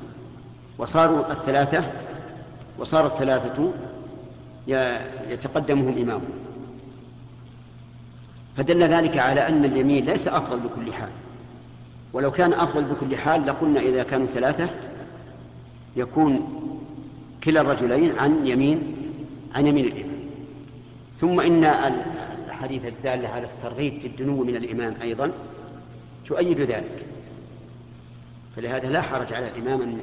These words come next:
أن ينبه الناس ويقول، ويقول، آه، إذا كان الصف اليمين، الأيمن، آه، طويلًا يجوا مع اليسار.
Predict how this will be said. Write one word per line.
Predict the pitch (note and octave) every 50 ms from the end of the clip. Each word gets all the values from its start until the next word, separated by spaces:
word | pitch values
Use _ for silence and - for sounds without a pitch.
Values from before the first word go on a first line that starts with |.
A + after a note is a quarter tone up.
| - -
أن | A2 A2+ A2+ B2+
ينبه | B2 - B2 G#2+ A2
الناس | A2 B2+ C3 A#2 - G2+ A2
ويقول، | A2 A2 A2+ A#2 - B2 B2+ B2+ B2 A#2+ - - - - - - - - - - - - - - - - - -
ويقول، | - A2 A2 A2 A2 - B2+ B2 A#2+ A2+
آه، | A2+ A2 A2 G#2+ G#2 G#2+ G#2+ A2+ - -
إذا | A2 G#2+ A2+ A2 G#2+
كان | - - A#2 A#2 A#2+
الصف | A#2 - - B2 - -
اليمين، | A2+ G#2+ A2 A2+ A2+ A#2 A2 A2+ A2+ - - - -
الأيمن، | A#2+ A2+ A2+ A#2 A#2 A2+ A2+ A2 G#2+ - - - - - - - - - - - - - - -
آه، | - - - A#2+
طويلًا | A#2 B2+ C3 C#3 C#3 D3+ D3+ D3 - - - - - - - - D#3
يجوا | D3 B2+ C3+ B2+
مع | A2+ G#2+
اليسار. | G#2+ G2+ F#2 - - E2+